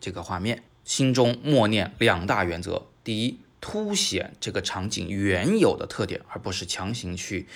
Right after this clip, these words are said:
啊，把它改成你想改的模样。第二，是一切的调整都要以你的画面的主题为中心。好，那今天我们就简单的先聊这么多啊。之前提到的我们的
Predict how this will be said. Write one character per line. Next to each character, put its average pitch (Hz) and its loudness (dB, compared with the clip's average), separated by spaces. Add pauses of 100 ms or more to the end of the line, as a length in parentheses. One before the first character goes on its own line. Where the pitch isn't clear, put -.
(680)
啊， 87 -6
把 85 -8
它 95 -6
改 90 -4
成 92 -6
你 90 -2
想 90 -4
改 87 -4
的 82 -10
模 82 -6
样。 - -2 (380)
第 120 6
二， 117 6 (140)
是 110 0
一 95 2
切 175 2
的 92 2
调 87 0
整 - 0 (240)
都 127 8
要 110 8
以 85 -4 (200)
你 98 -2
的 90 -4
画 101 -4
面 90 -2
的 76 -8
主 85 -8
题 110 -2
为 95 -6
中 87 -8
心。 90 -8 (460)
好， 135 4
那 139 4
今 135 2
天 156 6
我 117 6
们 101 4
就 104 6
简 92 2
单 101 4
的 101 2
先 101 0
聊 101 4
这 104 -2
么 92 0
多 90 4
啊。 90 4
之 113 -6
前 110 -2
提 104 -4
到 117 8
的 92 2
我 80 0
们 85 -6
的 92 2